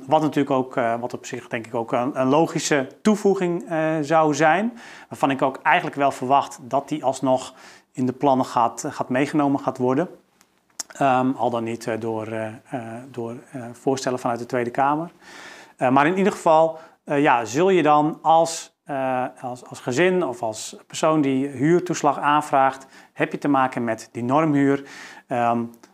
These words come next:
nou, laten, laten we even zeggen dat dat vijfhonderdachtenveertig euro is. Op het moment dat je dus,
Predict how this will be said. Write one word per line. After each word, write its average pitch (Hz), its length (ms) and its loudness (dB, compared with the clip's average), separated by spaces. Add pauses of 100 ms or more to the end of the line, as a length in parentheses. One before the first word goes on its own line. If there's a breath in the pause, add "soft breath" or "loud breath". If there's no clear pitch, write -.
(100)
nou, 123 140 -10 (120)
laten, 135 440 2
laten 135 260 2
we 139 60 4
even 127 140 2
zeggen 143 280 0
dat 139 120 0
dat 131 180 0
vijfhonderdachtenveertig 135 1300 -2
euro 156 260 4
is. 151 280 2 (300 loud breath)
Op - 60 -20
het 127 100 -4
moment 135 260 2
dat 147 160 2
je 165 80 -2
dus, 143 300 0